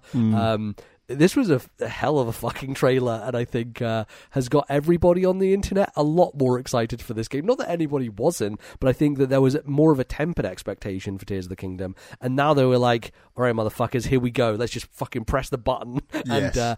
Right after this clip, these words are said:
Speaker 2: and
Speaker 1: Yeah.
Speaker 2: show a bunch of stuff." Um, yeah, how, how are you feeling coming out of this thing?
Speaker 1: It got the hype train going. Like, I, I obviously was still excited about this game.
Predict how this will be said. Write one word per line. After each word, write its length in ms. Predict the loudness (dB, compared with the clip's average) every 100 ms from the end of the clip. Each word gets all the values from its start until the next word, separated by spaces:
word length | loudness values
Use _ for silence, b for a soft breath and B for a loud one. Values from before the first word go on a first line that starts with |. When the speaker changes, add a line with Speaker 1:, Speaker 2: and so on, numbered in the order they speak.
| B -8
Speaker 2:
and 120 | -4
Speaker 1:
Yeah. 40 |
Speaker 2:
show 180 | 0 0
a 80 | 0
bunch 200 | -4 -6
of 60 | -8
stuff." 380 | -8 -10 -12 -14
Um, 360 | -10 -8 -8 -6
yeah, 140 | -4
how, 180 | 0 -2
how 120 | -2
are 60 | -4
you 60 |
feeling 260 | -2 -6 -6
coming 180 | -6 -6
out 80 | -8
of 60 |
this 120 | -12
thing? 220 | -14 -16 -8
Speaker 1:
It 340 | -2 -2 -2 -8 _ -18 -16 -2
got 180 | 0 0
the 100 | -2
hype 200 | -2 -4
train 260 | -4 -2
going. 320 | 0 0 -2 -4
Like, 180 | 0 4
I, 140 | 4 2 0
I 800 | 0 0 0 -2 -2 -4 -6 -12 -20 _
obviously 360 | -6 -6 -6 -4
was 100 | -6
still 220 | -4 -6
excited 320 | -4 -4 -2
about 140 | -2 -4
this 120 | -2
game. 320 | -2 0 -2